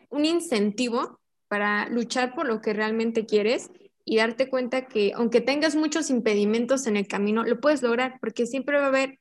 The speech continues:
una persona, mínimo una persona, que te va a escuchar, que va a creer en ti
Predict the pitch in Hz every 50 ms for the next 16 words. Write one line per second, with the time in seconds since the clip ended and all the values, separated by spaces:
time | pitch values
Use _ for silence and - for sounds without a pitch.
0 | _ _ - 269 294 339 320 330 220 208 202 - 240 247 269 302 339 381 403 427
1 | 370 294 294 302 320 349 339 - - 214 - 220 208 208 247 494 - _ _ _
2 | _ _ _ _ - - 196 - 190 185 233 240 - 233 220 - - 208 226 240
3 | - _ - 208 190 196 214 202 214 233 214 214 202 202 202 - 190 202 254 359